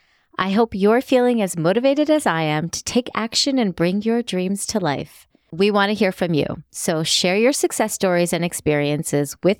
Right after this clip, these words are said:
vision boards by reaching out to us.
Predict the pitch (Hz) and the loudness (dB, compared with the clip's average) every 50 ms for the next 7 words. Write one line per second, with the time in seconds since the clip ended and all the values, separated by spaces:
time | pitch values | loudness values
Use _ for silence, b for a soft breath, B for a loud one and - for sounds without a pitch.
0 | _ - 175 180 160 170 165 160 - 147 143 143 151 147 - - - 156 143 143 | _ 0 0 2 2 2 -2 0 0 0 0 0 -2 -4 -8 -4 -2 0 0 2
1 | 143 143 151 160 160 190 220 - - 180 302 359 427 - - - 165 - - 165 | 0 0 -2 0 0 0 0 2 2 2 2 2 0 -2 -2 -2 -2 -2 -2 -8
2 | - - | -14 -16